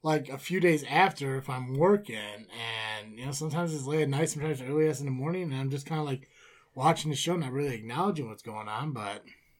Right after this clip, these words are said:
I see what's going on. Get the main focal points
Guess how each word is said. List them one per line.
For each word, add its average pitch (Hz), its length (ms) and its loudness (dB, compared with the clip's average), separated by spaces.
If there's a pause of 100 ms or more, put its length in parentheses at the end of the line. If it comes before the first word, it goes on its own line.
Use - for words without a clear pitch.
(200)
I 104 60 -16
see 156 240 -2
what's 254 180 -8
going 95 260 -14
on. 143 360 -10
Get 160 120 -6
the 135 60 -6
main 135 260 -2
focal 185 360 4
points 135 340 -6